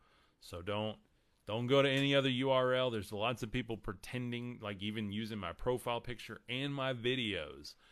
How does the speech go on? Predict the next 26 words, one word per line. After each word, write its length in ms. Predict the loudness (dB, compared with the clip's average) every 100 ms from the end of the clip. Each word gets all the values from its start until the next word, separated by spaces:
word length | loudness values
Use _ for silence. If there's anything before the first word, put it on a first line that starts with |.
| -20 _ _
asking 440 | -8 -8 -6 -8
people 380 | -6 -8 -4 -4
for 180 | -4 -8
whatever. 560 | -6 -4 -4 -4 -6 -8
Don't 360 | -8 -6 -8
fall 300 | -8 -4 -4
for 300 | -6 -8 -6
it. 160 | -8 -12 _ _ _ _ -4
Only 220 | 0 0
go 140 | 2 2
to 120 | 2
w 360 | 0 -2 -2
w 260 | -4 -4 -4
w 300 | -4 -4 -4
dot 340 | -4 -6 -8
cub 340 | -8 -6 -6 -6
kuker 400 | -6 -6 -6 -6
dot 300 | -6 -6 -8
com, 600 | -10 -8 -6 -8 -10 -12 _ _ _ _ -8
which 180 | -6 -4
is 140 | -6
spelled 400 | -6 -4 -2 -2
exactly 640 | -4 -4 -2 -2 0 -2
like 240 | 0 0 -2
my 160 | -6
username 600 | -4 -6 -6 -10 -12 -14